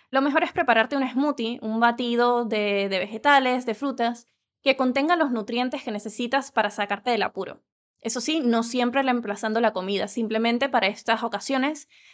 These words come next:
en las que tenemos que salir corriendo y tenemos que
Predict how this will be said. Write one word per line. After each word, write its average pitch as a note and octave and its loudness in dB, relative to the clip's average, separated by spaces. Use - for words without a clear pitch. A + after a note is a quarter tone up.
en A#3+ 0
las G#3+ -4
que A3 -2
tenemos G#3 -2
que B3 -4
salir A3 0
corriendo D4+ 4
y C4 2
tenemos G#3 -2
que A3 0